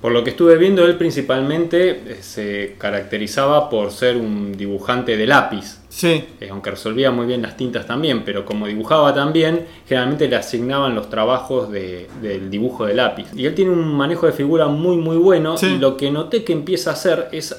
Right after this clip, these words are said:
Speaker 1: a, a soltar la figura,
Speaker 2: Sí.
Speaker 1: a hacer, eh, figuras más escorzadas. Eso que es tan característico del dibujo de superhéroes, eh, en, en vez de ver tanto la figura de, de frente, de perfil y de lejos, él la empieza a acercar y a mover,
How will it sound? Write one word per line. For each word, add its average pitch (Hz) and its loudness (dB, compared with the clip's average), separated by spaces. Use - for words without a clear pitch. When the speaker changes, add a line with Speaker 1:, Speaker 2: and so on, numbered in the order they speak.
Speaker 1:
a, 113 -6
a - -4
soltar 139 2
la 117 4
figura, 113 -4
Speaker 2:
Sí. 226 6
Speaker 1:
a 165 0
hacer, 170 0
eh, 120 0
figuras 147 0
más 175 -2
escorzadas. 151 2
Eso 165 0
que 160 2
es 165 -4
tan 160 2
característico 151 2
del 127 4
dibujo 143 0
de 135 4
superhéroes, 135 4
eh, 113 -4
en, 127 -6
en 131 -4
vez 156 4
de 165 8
ver 160 2
tanto 165 2
la 135 4
figura 135 2
de, 110 4
de 104 -2
frente, 135 0
de 110 2
perfil 127 -2
y 104 -8
de 101 -4
lejos, 147 0
él 139 -2
la 131 4
empieza 139 -2
a - 4
acercar 131 0
y 135 2
a 117 2
mover, 139 2